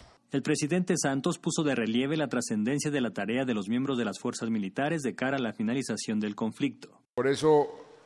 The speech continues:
Speaker 2: esto que estamos firmando el día de hoy es su victoria, la victoria de nuestras fuerzas. Y eso nunca lo vamos a olvidar y nunca lo olvidarán quienes hoy van a recibir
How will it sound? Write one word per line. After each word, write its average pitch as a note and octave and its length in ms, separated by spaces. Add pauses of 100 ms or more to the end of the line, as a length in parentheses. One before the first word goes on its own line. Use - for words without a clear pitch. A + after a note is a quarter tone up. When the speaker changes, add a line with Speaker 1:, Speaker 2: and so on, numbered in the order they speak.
(160)
Speaker 2:
esto D#3 380
que C#3 80
estamos C#3+ 420
firmando E3+ 680 (540)
el A#2 180
día D3 220
de D#3+ 80
hoy D#3+ 380 (420)
es - 540 (880)
su - 160
victoria, D3+ 540 (840)
la A#2+ 100
victoria D3 360
de D3 60
nuestras A#2+ 300
fuerzas. A2 580 (800)
Y B2 140
eso C#3 500
nunca D3 320
lo A#2+ 460
vamos C#3 260
a C#3 60
olvidar C#3 520
y D3+ 80
nunca E3+ 300
lo D#3+ 60
olvidarán C3+ 500 (960)
quienes A#2+ 300
hoy C#3 100
van D3 140
a C#3+ 60
recibir B2+ 520